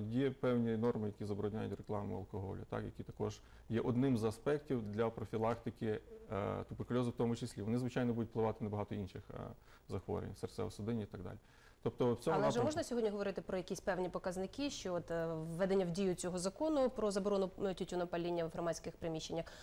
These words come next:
Speaker 2: уже якось, е, ну, вплинуло на покращення показників
Speaker 1: А,
Speaker 2: захворюваності?
Speaker 1: це дуже ще зарано про такі речі говорити, тому що, а, це взагалі окрема тема, але, а,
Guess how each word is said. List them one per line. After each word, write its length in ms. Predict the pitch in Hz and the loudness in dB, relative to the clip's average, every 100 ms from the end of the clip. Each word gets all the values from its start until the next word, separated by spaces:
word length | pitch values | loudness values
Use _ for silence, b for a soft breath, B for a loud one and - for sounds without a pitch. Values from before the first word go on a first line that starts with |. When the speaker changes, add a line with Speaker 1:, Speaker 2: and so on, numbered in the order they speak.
| B B | B B
Speaker 2:
уже 180 | 190 208 | 4 4
якось, 340 | 202 196 - | 6 2 0
е, 120 | 175 | 0
ну, 120 | 180 180 | 0 -2
вплинуло 360 | - 202 180 | 0 2 2
на 120 | 175 | 0
покращення 460 | 170 185 170 - 170 | -2 -2 -2 -2 -8
показників 560 | 156 143 156 160 - 151 | -8 -8 -6 -6 -2 0
Speaker 1:
А, 20 | |
Speaker 2:
захворюваності? 560 | - 143 135 120 - | 2 0 -4 -6 -4
Speaker 1:
це 100 | - | 2
дуже 300 | 120 131 131 | 4 4 4
ще 160 | 113 117 | 2 2
зарано 320 | 107 113 107 | 4 4 2
про 120 | - | 0
такі 180 | 101 - | -4 0
речі 240 | 110 104 113 | 0 2 2
говорити, 380 | 120 185 - | 2 2 2
тому 260 | 120 110 113 | 0 2 0
що, 400 | - 110 107 101 - | 2 2 2 2 0
а, 960 | 104 104 101 101 101 98 101 98 98 98 - | 0 2 2 2 0 0 -2 -2 -2 -4 -6
це 280 | - 120 113 | 0 4 4
взагалі 320 | 107 110 110 | 4 2 0
окрема 360 | 107 165 180 | 0 0 2
тема, 320 | 123 113 101 104 | 2 0 2 2
але, 400 | 113 110 107 104 - - | 4 4 4 2 -4 -6
а, 240 | 104 101 | -2 -2